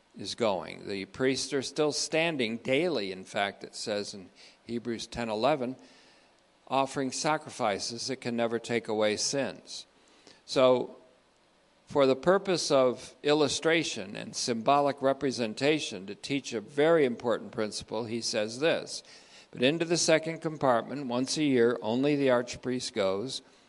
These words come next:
a reference back to Leviticus sixteen seventeen and Yom Kippur, "never without blood, which he offers in behalf of himself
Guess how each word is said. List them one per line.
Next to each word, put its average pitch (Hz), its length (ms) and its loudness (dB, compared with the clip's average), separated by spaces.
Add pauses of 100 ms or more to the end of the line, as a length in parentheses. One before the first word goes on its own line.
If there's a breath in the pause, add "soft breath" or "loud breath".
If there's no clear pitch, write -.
(120 soft breath)
a - 60 -6
reference 113 400 0
back 107 300 2
to 101 140 -10
Leviticus 104 480 -4
sixteen 123 560 -2
seventeen 113 800 -4
and 95 200 -6
Yom 104 280 -4
Kippur, 95 600 -8 (500 loud breath)
"never 131 720 2 (220)
without 120 720 -2 (340)
blood, 90 400 0 (2250)
which 131 220 -6
he 135 120 6
offers 151 480 4
in 131 100 -2
behalf 131 460 0
of 139 140 -6
himself 110 920 -2